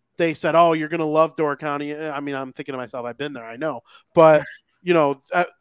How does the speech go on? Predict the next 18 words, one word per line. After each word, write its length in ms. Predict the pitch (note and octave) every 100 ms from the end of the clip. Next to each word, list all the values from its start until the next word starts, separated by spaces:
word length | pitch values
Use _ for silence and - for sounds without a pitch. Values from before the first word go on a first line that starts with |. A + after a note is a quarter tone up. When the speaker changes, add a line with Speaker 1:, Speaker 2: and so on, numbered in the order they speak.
| - F#3+
Speaker 1:
uh, 40 |
most 460 | F#3 F3+ G#3+ A#3 -
people 280 | G#3+ G3+
I 160 | F3 E3
told 300 | E3 E3+ D3+
I 80 | C3
was 140 | C3
going 240 | C#3+ C#3+ C3+
to 60 |
Door 200 | C3 B2
County 240 | C3+ A#2+ A#2
had 160 | A#2+
been 160 | B2+ B2
there 140 | A#2
at 80 | A2+
least 220 | A#2+ A2+ A2+
once. 320 | G#2+ _ _ _
Speaker 2:
Wow. 360 | C3 C3+ C3+